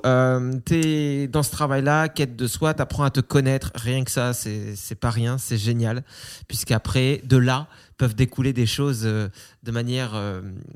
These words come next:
plus naturelle. C'est vrai qu'on peut pas commencer par se dire, « Tiens, je change de boulot et puis je vais devenir garde forestier », si on n'a pas fait d'abord ce travail de, « Est-ce que vraiment j'aime ça ? » Donc, quand tu commences à te connaître, toi,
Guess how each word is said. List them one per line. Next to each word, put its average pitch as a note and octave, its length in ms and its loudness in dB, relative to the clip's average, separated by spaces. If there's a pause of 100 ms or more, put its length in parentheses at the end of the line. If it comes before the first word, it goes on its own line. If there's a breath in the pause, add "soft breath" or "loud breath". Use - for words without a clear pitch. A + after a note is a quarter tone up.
(160)
plus - 120 -2
naturelle. B2 420 0
C'est - 140 -2
vrai C#3+ 100 4
qu'on D3+ 120 2
peut B2 80 2
pas D#3 120 2
commencer D3+ 460 -4
par - 160 -2
se - 100 -8
dire, « A#2+ 180 -4
Tiens, C3 220 -4
je A2 120 -4
change B2 200 -6
de A#2+ 80 -4
boulot C3+ 300 -4
et - 20 -10
puis A2 200 -10 (260 loud breath)
je - 100 -12
vais A2 80 -4
devenir A2 380 -2
garde B2+ 260 0
forestier », A2+ 460 -4 (340 loud breath)
si - 140 -8
on B2 40 -2
n'a A#2+ 120 0
pas C#3 100 0
fait D3 120 -4
d'abord C#3 340 -2
ce - 80 0
travail C3 480 0
de, « B2 240 -4
Est-ce - 160 -8
que C3 80 -4
vraiment C3+ 340 2
j'aime A#2+ 200 4
ça ? » - 180 -4 (600 loud breath)
Donc, E3 400 0 (120)
quand F3+ 120 -4
tu - 100 -8
commences F3 320 0
à C#3+ 60 2
te - 120 -2
connaître, C#3+ 520 0
toi, E3+ 340 0